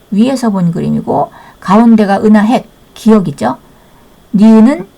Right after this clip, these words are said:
삼만 광년 떨어진 주변부의 태양계의 위치를 얘기하는 걸 거야. 나선팔이 디귿입니다. 자, 그러면 일 번 그림 가에서 A와 E 사이의 대략적인 거리를 쓰시오. 자, C가 중심부고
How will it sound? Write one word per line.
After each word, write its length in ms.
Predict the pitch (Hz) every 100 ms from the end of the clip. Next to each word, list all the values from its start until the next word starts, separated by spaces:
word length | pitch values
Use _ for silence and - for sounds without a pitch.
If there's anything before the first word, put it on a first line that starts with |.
| _ -
삼만 340 | 320 339 330
광년 320 | 285 226 220
떨어진 460 | 220 233 190 165 160
주변부의 580 | - 214 196 180 143 139
태양계의 580 | 269 294 269 196 180
위치를 600 | 170 - - 170 151 - - _ -
얘기하는 400 | 175 208 190 175
걸 180 | - -
거야. 280 | 113 113 - _ _
나선팔이 1040 | 170 220 277 262 226 165 - 226 262 302 -
디귿입니다. 680 | 202 214 - - - - -
자, 160 | - 202
그러면 800 | 240 262 208 240 208 156 220 -
일 180 | 226 247
번 400 | 233 180 - - -
그림 320 | - 262 285
가에서 600 | - 147 190 247 202 135 - _ _ _ _ -
A와 500 | 214 247 240 240 233
E 200 | 220 240
사이의 440 | 226 226 196 202 202
대략적인 720 | 185 233 262 - 254 294 302
거리를 380 | - 160 165 277
쓰시오. 500 | - 214 - - - 196 _ _ _ _ _
자, 140 | 175
C가 400 | 175 - 311 320
중심부고 880 | - 240 233 269 214 170 156 202